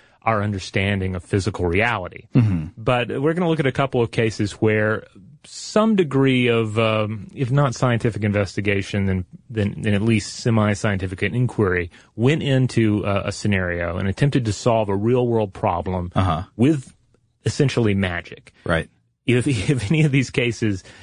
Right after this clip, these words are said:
Speaker 1: uh, had gone differently, then yes, we would have, we would have an age of magic, because it would have changed everything. We would live in a, in a drastically different world.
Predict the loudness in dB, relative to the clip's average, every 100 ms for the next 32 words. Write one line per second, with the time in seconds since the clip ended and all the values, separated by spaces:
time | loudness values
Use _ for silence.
0 | -6 -2 0 0 -2 -2 -2 -2 -2 -2
1 | -2 -2 -2 -4 -18 _ _ -18 -16 -6
2 | 2 4 4 2 0 0 0 0 0 -2
3 | -4 -4 0 2 2 0 0 0 0 -2
4 | -4 -4 -4 -8 -12 -4 -2 0 0 0
5 | -2 -2 -4 -2 0 0 -2 -6 -10 -4
6 | -2 -2 -4 -10 -14 _ _ _ 2 2
7 | 2 2 2 0 -2 -6 -8 -6 -6 -6
8 | -2 0 0 -2 -6 -2 -2 0 -2 -2
9 | -6 -8 -10 -12 -20